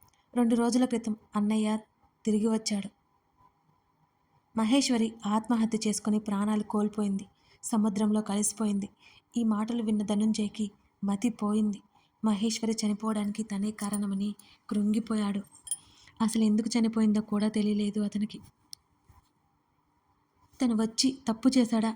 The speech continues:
అని చాలా మదనపడ్డాడు. మరో నెల గడిచిపోయింది. పోయిన అమ్మాయి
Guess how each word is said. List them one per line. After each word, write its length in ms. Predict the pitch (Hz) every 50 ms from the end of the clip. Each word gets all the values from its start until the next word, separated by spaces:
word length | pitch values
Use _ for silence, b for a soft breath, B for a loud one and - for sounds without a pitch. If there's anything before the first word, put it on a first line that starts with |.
| - -
అని 140 | 233 220 226 226 226 -
చాలా 260 | 208 202 208 226 233
మదనపడ్డాడు. 680 | 220 202 190 180 202 226 226 233 226 190 214 208 208 208 - - - _ _ _ _ _ _ _ - - _ _ _ _ _ _ _ _ _ _ _ _ _ _ b b b b b _ _
మరో 220 | 220 233 233 233 233
నెల 220 | 220 214 202 214
గడిచిపోయింది. 680 | 220 214 220 214 214 - 226 - 226 220 214 208 202 202 - - _ _ _ _ _ _ _ _ _ _ _ _ _ _ _ _ _ _ _ _ _ _ _ - -
పోయిన 240 | 247 240 247 233
అమ్మాయి 300 | 240 226 226 220 226 226